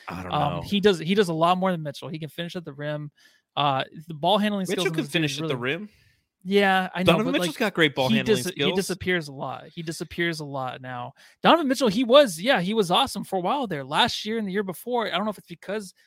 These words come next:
Speaker 2: of him and Rudy Gobert and how much they had a tiff, it just took away from his game. He wasn't the same player.
Speaker 1: He wasn't
Speaker 2: But I really
Speaker 1: engaged at all on defense, that's for
Speaker 2: No,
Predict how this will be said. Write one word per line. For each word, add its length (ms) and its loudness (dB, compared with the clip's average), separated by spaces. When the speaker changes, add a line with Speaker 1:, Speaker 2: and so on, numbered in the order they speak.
Speaker 2:
of 80 -6
him 160 -2
and 80 -10
Rudy 160 -6
Gobert 340 -2
and 100 -6
how 120 -4
much 200 -4
they 120 -6
had 200 -4
a 120 -8
tiff, 360 -2
it 120 -6
just 160 -8
took 140 -6
away 180 -2
from 120 -10
his 140 -12
game. 260 -6
He 120 -10
wasn't 320 -4
the 80 -8
same 320 -6
player. 540 -6
Speaker 1:
He 120 -2
wasn't 240 6
Speaker 2:
But 40 12
I 40 12
really 200 6
Speaker 1:
engaged 240 4
at 80 2
all 320 8
on 120 -2
defense, 440 -8
that's 240 -2
for 80 -6
Speaker 2:
No, 160 6